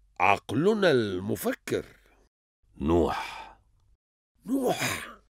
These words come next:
Speaker 2: نوح يقول إنه قد أتاه وحي من السماء ببناء سفينة في الصحراء. <laughs>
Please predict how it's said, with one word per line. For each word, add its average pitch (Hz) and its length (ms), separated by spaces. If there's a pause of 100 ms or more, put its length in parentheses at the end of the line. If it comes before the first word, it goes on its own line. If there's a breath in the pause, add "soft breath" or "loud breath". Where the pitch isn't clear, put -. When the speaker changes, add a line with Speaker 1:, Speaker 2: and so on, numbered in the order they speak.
(480)
Speaker 2:
نوح 196 800
يقول 104 600
إنه 92 360
قد 80 280
أتاه 85 480
وحي 85 420
من 78 420
السماء 82 680 (540)
ببناء 85 600
سفينة 82 560
في 69 300
الصحراء. 69 640 (840)
<laughs> - 640